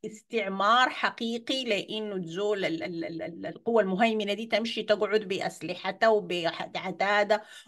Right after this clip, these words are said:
وتقعد تدير البلد وموجودة في المكان ذاته.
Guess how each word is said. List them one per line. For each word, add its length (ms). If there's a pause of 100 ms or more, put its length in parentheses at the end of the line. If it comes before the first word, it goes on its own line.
وتقعد 440
تدير 420
البلد 440
وموجودة 580
في 120
المكان 400
ذاته. 300